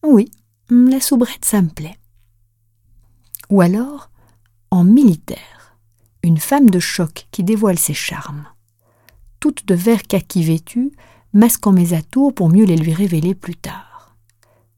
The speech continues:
quand il aura réussi les épreuves. Car je ne serai pas une femme facile dans ce costume. Au contraire, je saurai me montrer ferme, exigeante, lui demandant de répondre à mes désirs les plus fous.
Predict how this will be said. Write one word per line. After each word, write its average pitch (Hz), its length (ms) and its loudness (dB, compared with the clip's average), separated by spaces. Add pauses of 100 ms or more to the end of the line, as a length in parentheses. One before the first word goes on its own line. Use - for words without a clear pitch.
(120)
quand 151 260 0
il 226 100 4
aura 165 200 0
réussi 175 760 -4 (360)
les 190 220 -2
épreuves. - 360 -10 (1120)
Car 170 240 0
je 170 80 0
ne 160 100 4
serai 165 220 -2
pas 202 160 -4
une 151 140 0
femme 135 240 -6
facile 214 420 -2
dans 165 100 -2
ce - 140 -6
costume. 175 640 -2 (640)
Au 175 80 -4
contraire, 190 440 0
je 170 100 -4
saurai 180 260 0
me 175 120 4
montrer 160 340 -2
ferme, 165 440 -4 (640)
exigeante, 196 840 -6 (500)
lui 190 120 4
demandant 208 360 6
de 185 80 6
répondre 175 400 2
à 160 60 2
mes 165 120 2
désirs 202 380 0
les 165 120 0
plus - 200 -12
fous. - 300 -14